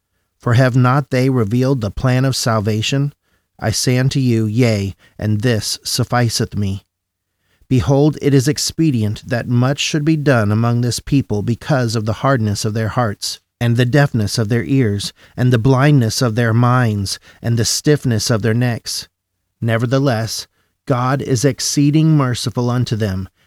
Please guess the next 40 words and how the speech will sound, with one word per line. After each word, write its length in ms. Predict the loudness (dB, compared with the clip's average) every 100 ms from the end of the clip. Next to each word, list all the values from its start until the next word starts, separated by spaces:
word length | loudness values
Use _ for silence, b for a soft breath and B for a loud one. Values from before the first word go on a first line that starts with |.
| _
and 160 | -6 -2
hath 300 | -2 -2 -2
not 320 | -2 -2 -6
as 240 | -2 -2
yet 280 | 0 0 -2
swept 460 | -6 -2 0 0 -2
them 260 | -4 -4 -4
off 400 | -4 -4 -6 -14
from 240 | -6 -2 -2
the 100 | -4
face 420 | -2 -2 -2 -4
of 120 | -4
the 100 | -2
land. 480 | -2 -2 -2 -4 -10 _ _ _ _ _
And 140 | -2 0
there 240 | 2 2
are 160 | 2 4
many 380 | 4 2 0
among 320 | 0 -2 -2 -2
us 260 | -4 -4
which 200 | -6 -4
have 180 | -2 0
many 320 | 2 2 2
revelations, 840 | 4 2 0 -2 -4 -4 -6 -6 -10 b b
for 160 | -6
they 180 | -2 0
are 80 | 2
not 300 | 2 0 -2
all 240 | -2 -2
stiff-necked. 840 | -4 -6 -6 -6 -6 -8 -10 -16 -20 _ _ _ _ _
And 160 | -2 2
as 220 | 2 2
many 380 | 2 4 2 0
as 160 | 0
are 100 | 0
not 340 | 0 0 -2 -6
stiff-necked 800 | -10 -2 -2 0 -2 -2 -8 -10
and 140 | -6
have 220 | -2 -2 -4
faith, 500 | -2 -2 -2 -8